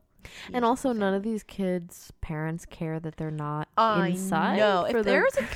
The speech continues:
Speaker 1: killer loose,
Speaker 2: <laughs> curfew.
Speaker 1: I would literally be like, "You're not moving from this house." Like, what?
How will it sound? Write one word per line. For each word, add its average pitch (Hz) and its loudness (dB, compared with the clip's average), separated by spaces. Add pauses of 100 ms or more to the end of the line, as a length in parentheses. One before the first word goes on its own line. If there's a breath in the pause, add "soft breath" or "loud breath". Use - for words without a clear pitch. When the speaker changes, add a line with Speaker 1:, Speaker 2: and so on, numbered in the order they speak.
(100)
Speaker 1:
killer 302 2
loose, 370 -2
Speaker 2:
<laughs> - -2
curfew. - -2
Speaker 1:
I - -6
would 359 -4
literally 214 -4
be 190 -6
like, 175 -2
"You're 175 -6
not 175 -4
moving 165 -6
from - -12
this - -14
house." - -14
Like, 196 -16
what? 175 -14